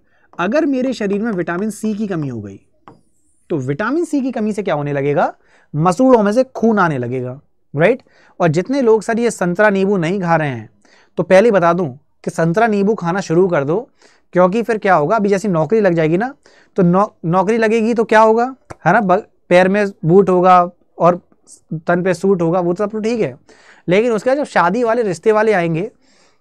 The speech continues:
और अगर मान लो स्कर्वी हो गया, ये नींबू वीबू ये सब कम खाया, तो पता है दांतों में से वही ब्लीडिंग होने लगेगी। और जैसे ही मुस्कुरा के दिखाएंगे, जैसे मान लो पहले तो मुंह कर, बंद करके बैठे हैं, तो यहाँ पे बढ़िया से आपकी इमेज बन जाएगी, हाँ लड़का तो सुंदर है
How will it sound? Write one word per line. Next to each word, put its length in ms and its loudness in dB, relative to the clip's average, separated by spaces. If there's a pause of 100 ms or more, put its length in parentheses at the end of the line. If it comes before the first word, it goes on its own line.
और 200 -2
अगर 220 2
मान 180 -2
लो 100 -2
स्कर्वी 360 -2
हो 140 0
गया, 280 -4 (120)
ये 120 -6
नींबू 400 0
वीबू 180 2
ये 120 0
सब 120 -8
कम 220 -2
खाया, 340 -4 (520)
तो 80 -4
पता 180 -2
है 60 -2
दांतों 400 -4
में 100 -4
से 120 -4
वही 180 0
ब्लीडिंग 320 0
होने 120 -2
लगेगी। 240 0
और 120 0
जैसे 200 -2
ही 80 -6 (180)
मुस्कुरा 320 -2
के 80 -2
दिखाएंगे, 280 -4
जैसे 180 -4
मान 140 2
लो 60 -4
पहले 160 0
तो 80 -2
मुंह 160 0
कर, 120 -2
बंद 280 -2
करके 200 -2
बैठे 260 -2
हैं, 160 -8 (800)
तो 60 -2
यहाँ 200 0
पे 80 0
बढ़िया 280 2
से 260 -2 (140)
आपकी 260 2
इमेज 300 0
बन 140 -2
जाएगी, 180 -2
हाँ 180 -2
लड़का 260 -2
तो 120 -4
सुंदर 340 -4
है 100 -16